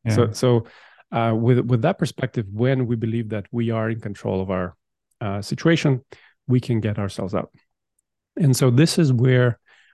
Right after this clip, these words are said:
Speaker 1: I personally got stuck for quite a long time, and I couldn't get out of it because even though I knew that I was in control,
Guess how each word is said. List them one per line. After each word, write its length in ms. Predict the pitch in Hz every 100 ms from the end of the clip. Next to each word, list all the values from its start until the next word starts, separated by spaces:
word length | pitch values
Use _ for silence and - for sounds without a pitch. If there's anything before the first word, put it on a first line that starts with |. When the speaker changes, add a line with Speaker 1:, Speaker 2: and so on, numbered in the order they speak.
| _ -
Speaker 1:
I 180 | 143 160
personally 640 | - 135 117 143 117 117
got 300 | 117 110 -
stuck 640 | - - - - - - _
for 280 | - - 95
quite 280 | - - 127
a 120 | 117
long 240 | 110 101 -
time, 440 | - 151 127 117 -
and 120 | 113
I 60 | 101
couldn't 280 | - 117
get 120 | 107 113
out 160 | 131
of 60 | 107
it 80 | 95
because 500 | 113 - 117 104 - _ _ _ _ _ _ _ _
even 340 | 143 151 143 117
though 360 | 131 127 127 -
I 140 | 120
knew 340 | 110 110 131 127
that 160 | 110 104
I 20 |
was 200 | 104 95
in 80 | 101
control, 540 | 107 - 135 151 143